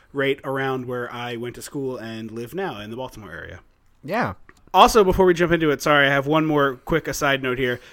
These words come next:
Speaker 1: So the director of this movie went on to be, like, a pretty huge fan of Lizzie McGuire. Um,
Speaker 2: Wait, the,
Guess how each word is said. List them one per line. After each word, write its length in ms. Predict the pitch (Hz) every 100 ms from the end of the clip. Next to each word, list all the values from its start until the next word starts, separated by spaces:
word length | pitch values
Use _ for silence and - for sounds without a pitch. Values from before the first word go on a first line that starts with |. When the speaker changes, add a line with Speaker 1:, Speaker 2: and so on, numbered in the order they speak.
| -
Speaker 1:
So 160 | - 185
the 100 | 175
director 500 | 160 165 226 320 302
of 100 | 240
this 220 | 240 202
movie 520 | 196 202 226 262 294 - - -
went 260 | 170 175 180
on 240 | 175 190 175
to 120 | 175
be, 180 | 190 185
like, 220 | 165 156
a 80 | 139
pretty 500 | - 175 180 180 165
huge 380 | 170 175 170 -
fan 360 | 165 156 165
of 100 | 151
Lizzie 260 | 147 156 165
McGuire. 680 | 156 135 143 202 285 269 - - - - -
Um, 440 | 147 151 151 143 147
Speaker 2:
Wait, 180 | 160 - _ 127
the, 180 | 156